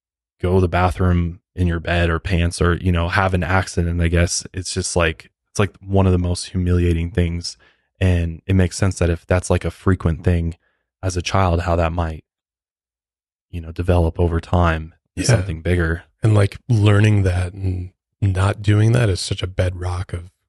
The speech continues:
Speaker 2: growing up, which, you know, you'll be going into that pretty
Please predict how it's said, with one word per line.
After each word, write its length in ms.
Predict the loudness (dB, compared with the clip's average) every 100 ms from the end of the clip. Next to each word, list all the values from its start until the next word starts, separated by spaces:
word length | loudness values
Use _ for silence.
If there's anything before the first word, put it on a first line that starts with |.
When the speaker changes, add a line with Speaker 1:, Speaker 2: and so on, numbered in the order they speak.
| _
Speaker 2:
growing 320 | 2 2 2
up, 160 | 0 0
which, 280 | -2 -2 0
you 100 | 2
know, 140 | 2
you'll 220 | 2 2
be 260 | 2 0 -4 -10 _ _ _
going 280 | 0 0 0
into 180 | -4 -4
that 220 | -6 -8 -4 0
pretty 400 | 2 2 -2